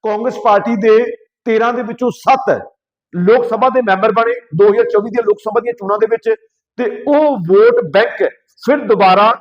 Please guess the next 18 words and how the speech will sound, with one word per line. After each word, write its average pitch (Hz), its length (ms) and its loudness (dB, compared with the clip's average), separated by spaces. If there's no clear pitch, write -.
ਇਕੱਠਾ 233 640 0
ਕਰਨ 214 240 0
ਦੇ 240 80 2
ਵਿੱਚ 240 160 -4
ਕਾਮਯਾਬ 214 420 0
ਹੋਣਗੇ 277 360 -6
ਪੰਜਾਬ 220 400 0
ਦੇ 240 60 -2
ਮੁੱਖ 226 300 -4
ਮੰਤਰੀ 233 220 -8
ਭਗਵੰਤ 233 440 -2
ਮਾਨ, 220 240 -2
ਕਿਉਂਕਿ 240 240 -2
ਉਹਨਾਂ 254 340 0
ਸੱਤਾਂ 220 600 -2
ਹਲਕਿਆਂ 196 420 -2
ਦੇ 240 120 2
ਵਿੱਚੋਂ 220 640 -2